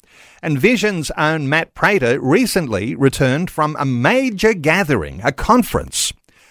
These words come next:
of Christian servants of the Lord to the persecuted church in Seoul in South Korea. Matt was a guest of Voice of the Martyrs, founded by Richard Wurmbrand,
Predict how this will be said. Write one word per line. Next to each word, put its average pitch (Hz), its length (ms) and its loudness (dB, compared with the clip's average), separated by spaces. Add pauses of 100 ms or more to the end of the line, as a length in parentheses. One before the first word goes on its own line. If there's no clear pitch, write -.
of 113 160 -4
Christian 220 560 0
servants 208 720 0
of 170 120 2
the 147 100 2
Lord 131 560 0
to 151 80 -2
the 135 100 4
persecuted 165 600 0
church 127 340 0
in 131 160 -2
Seoul 147 640 2
in 131 140 -2
South 131 320 -2
Korea. 156 460 0 (500)
Matt 190 180 -2
was 160 160 2
a 151 60 -2
guest 156 480 -2
of 127 120 -2
Voice 165 300 2
of 156 100 -2
the 120 80 0
Martyrs, 104 560 -6 (280)
founded 196 440 0
by 131 220 4
Richard 160 460 0
Wurmbrand, 113 800 0